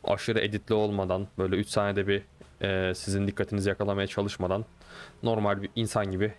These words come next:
çekerek devam ettirmeyi düşünüyorum. Çok da başka bir şey anlatmayacağım. Zaten bu videoyu kaç kişi izler, kaç kişiye ulaşır, kanal bir noktada bir yere ulaşsa bile bu videoyu kaç kişi izler, benim için direkt bence "Aynen kardeşim, en şey sensin." deyip kendime <laughs> oyuna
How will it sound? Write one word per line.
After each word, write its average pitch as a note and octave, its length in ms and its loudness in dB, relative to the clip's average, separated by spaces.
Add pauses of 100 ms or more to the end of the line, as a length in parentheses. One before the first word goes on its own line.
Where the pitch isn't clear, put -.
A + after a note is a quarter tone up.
(100)
çekerek G2+ 420 0
devam G2+ 220 2
ettirmeyi F#2 340 -2
düşünüyorum. F2+ 440 -2 (880)
Çok - 200 -2
da G2+ 60 0
başka F#2+ 180 -2
bir F#2 60 -6
şey G#2 80 2
anlatmayacağım. F2+ 380 -4
Zaten F#2+ 320 -2
bu F#2+ 80 2
videoyu F#2 300 0
kaç - 160 -2
kişi - 300 -4 (880)
izler, G2 400 2
kaç F#2 200 -4
kişiye G2 240 0
ulaşır, F#2+ 540 -2 (380)
kanal G2+ 320 0
bir G#2 80 2
noktada G2+ 340 0
bir G#2 60 2
yere G2 220 4
ulaşsa G2 420 0
bile F#2+ 160 0
bu G2+ 120 2
videoyu G2 260 2
kaç F#2 160 -4
kişi - 160 -6
izler, G2+ 180 2
benim G2+ 320 0
için A#2+ 240 -2 (240)
direkt G2+ 240 0
bence G2 360 2 (180)
"Aynen F#2+ 180 2
kardeşim, F#2+ 300 -2
en G#2 200 0
şey G#2 180 0
sensin." G2 360 0
deyip G#2 120 2 (800)
kendime F#2+ 380 0 (260)
<laughs> G#2+ 160 2
oyuna G2+ 320 2